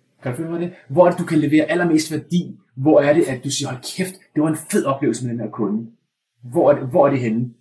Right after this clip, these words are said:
Og så er der mange, der siger, "Jamen, jeg er ikke ekspert i noget," og du har ikke haft så mange kunder. Så, så er det måske noget, man, man godt kan lide at beskæftige sig med. Øhm,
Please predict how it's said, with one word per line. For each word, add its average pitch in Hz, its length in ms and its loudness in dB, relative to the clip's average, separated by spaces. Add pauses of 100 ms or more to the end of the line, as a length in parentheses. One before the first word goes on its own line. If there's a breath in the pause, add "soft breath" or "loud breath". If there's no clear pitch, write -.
(160 loud breath)
Og - 60 -10
så 147 60 0
er 147 40 4
der 139 40 2
mange, 131 120 2
der 127 40 -6
siger, 123 140 -6
"Jamen, 104 140 -14
jeg 107 120 -12
er - 20 -10
ikke 113 160 -10
ekspert - 580 -12
i - 20 -6
noget," 95 480 -8
og 87 100 -14 (600)
du 104 60 -6
har 104 80 -2
ikke 104 120 -4
haft 98 100 -6
så 110 80 -6
mange 101 160 -10
kunder. 101 380 -8
Så, 110 220 -10
så 151 60 -4
er - 20 0
det 180 80 4
måske 151 220 0
noget, 127 200 2
man, 123 220 -2
man 110 100 -4
godt 117 180 -4
kan 139 100 -6
lide 120 160 -6
at 120 60 -6
beskæftige 123 520 -8
sig 101 180 -14
med. 120 200 0 (1120)
Øhm, 101 680 -2